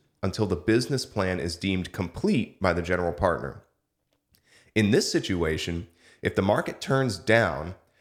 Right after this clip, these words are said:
and the syndication becomes technically underwater,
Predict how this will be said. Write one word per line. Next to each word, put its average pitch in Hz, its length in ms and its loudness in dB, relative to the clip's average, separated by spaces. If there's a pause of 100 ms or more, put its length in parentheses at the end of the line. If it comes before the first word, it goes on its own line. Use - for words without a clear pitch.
(240)
and 98 120 0
the 95 60 0
syndication 131 800 -2
becomes 92 460 -2
technically - 640 -4
underwater, 98 760 -2